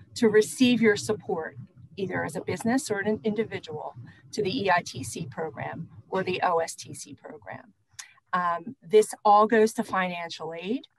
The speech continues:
to need-based financial aid for qualified students at Greentown, and we qualify each year to be able to do so. Um, Sarah, I'm thrilled to have you share about really that, what that means for Greentown, for our financial aid program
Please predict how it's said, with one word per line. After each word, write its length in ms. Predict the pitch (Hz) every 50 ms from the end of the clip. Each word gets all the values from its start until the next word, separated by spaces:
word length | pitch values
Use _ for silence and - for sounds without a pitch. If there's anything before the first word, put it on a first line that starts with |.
| _ _
to 80 | 220 180
need-based 680 | 175 175 180 185 196 214 190 208 185 196 208 - -
financial 560 | - 190 180 180 180 175 175 165 - - 165 165
aid 240 | 165 175 196 226
for 160 | - - 190 -
qualified 600 | - - 170 165 170 180 - - 165 160 151 -
students 440 | - - - 190 180 190 185 - -
at 100 | 160 -
Greentown, 580 | - 165 165 151 165 - - - 220 240 285 359 _ _ - - - - _ _ _ _ -
and 220 | 180 175 175 170
we 140 | 170 170 165
qualify 460 | - - 180 165 160 160 - 180 165
each 280 | 165 170 185 180 - -
year 120 | 175 175
to 60 | 175 151
be 140 | 143 156
able 180 | 165 165 160 156
to 80 | 165 147
do 200 | 131 156 160 165
so. 360 | - - 202 214 254 320 - _ _ _ _ _ _ _ - - _ - -
Um, 240 | 180 180 175 175 -
Sarah, 640 | - - - - 277 277 302 330 320 233 185 175 - -
I'm 180 | 202 202 208 214
thrilled 380 | - - - 262 262 285 277
to 80 | 302 269
have 240 | 226 233 214 208 202
you 80 | 190
share 360 | 185 - - 214 196 190 185
about 380 | 185 - - 175 175 170 - -
really 240 | 233 254 247 247 247 226
that, 140 | 269 -
what 200 | 226 247 302 320
that 180 | - 311 269 240
means 300 | 208 202 202 202 214 -
for 120 | - 175
Greentown, 720 | 139 135 160 165 160 165 - - 180 156 143 143 - - - - - - _ _
for 120 | - 180
our 80 | 180 180
financial 580 | - 208 196 196 190 190 190 - - 214 196
aid 180 | 180 170 180 -
program 680 | - - 175 170 160 - 170 170 165 170 165 165 190